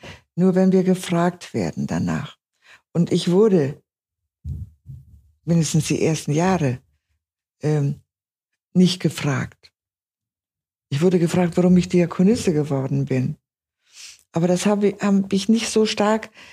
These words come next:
beim Rüberbringen, denke ich jedenfalls, mit Gla-, meinem Glauben verbinden können, ne? Das, <clears throat> ähm, das wurde ich also öfter gefragt,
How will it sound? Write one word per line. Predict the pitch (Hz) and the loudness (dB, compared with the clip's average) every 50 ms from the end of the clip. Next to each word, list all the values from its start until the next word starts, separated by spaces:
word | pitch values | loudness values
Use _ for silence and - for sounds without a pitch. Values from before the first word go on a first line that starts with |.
| - _ - | -20 _ -2
beim | 180 185 185 180 180 | 0 2 2 4 2
Rüberbringen, | 185 185 226 240 240 247 240 220 226 220 214 208 190 196 | 2 2 2 2 2 0 0 2 2 2 2 2 2 2
denke | - 220 240 226 214 | 4 4 4 4 2
ich | 185 - - | 2 2 2
jedenfalls, | 185 175 175 - 190 185 180 185 | 2 2 2 2 2 0 2 2
mit | 196 190 185 190 | 2 2 2 2
Gla-, | - 202 190 - | -2 -4 -4 -2
meinem | - 190 190 185 185 | 0 2 2 2 2
Glauben | 196 226 254 254 196 156 | 0 0 0 2 2 0
verbinden | 151 - 160 160 - 156 151 - - 147 151 | 0 -2 -4 -2 -2 -2 -2 -2 -2 -4 -4
können, | - - 156 151 160 | -4 -2 -2 -2 0
ne? | 170 190 214 | 0 0 0
Das, | - - - - - - - - - - - - - - - - - - - - - - - - - - - - - - - _ _ _ _ _ _ _ _ _ - | -2 -2 -4 -4 -8 -12 -10 -8 -8 -6 -6 -8 -4 -2 -2 0 0 -2 -4 -6 -6 -6 -6 -6 -6 -8 -10 -12 -14 -18 -20 _ _ _ _ _ _ _ _ _ -4
<clears throat> | - - 143 220 202 - - - - _ _ - - - - _ - - - - - - - - - _ _ _ _ _ _ _ - - - - - - - - - _ _ - - | -2 0 2 0 0 -2 -4 -10 -20 _ _ -20 -20 -20 -20 _ -6 -6 -6 -6 -8 -14 -20 -20 -20 _ _ _ _ _ _ _ -20 -20 -20 -18 -16 -14 -14 -16 -16 _ _ -6 -2
ähm, | 165 170 165 165 170 170 160 165 - - - _ - - - - - - _ - - - _ _ _ _ _ _ | 0 2 4 4 4 4 4 2 -2 -6 -14 _ -20 -20 -20 -20 -20 -20 _ -20 -20 -20 _ _ _ _ _ _
das | - 160 208 220 - 220 | -2 0 0 0 0 0
wurde | 226 233 196 214 | 0 2 2 0
ich | 196 - | 0 0
also | 156 180 165 170 180 | 0 -2 -2 -2 -2
öfter | - - 170 165 - - 208 202 | -2 -2 -2 -2 -2 -2 -2 0
gefragt, | 202 226 214 - - 208 196 214 240 254 - - - | 0 -2 -2 -2 -2 0 0 0 0 -2 -4 -10 -20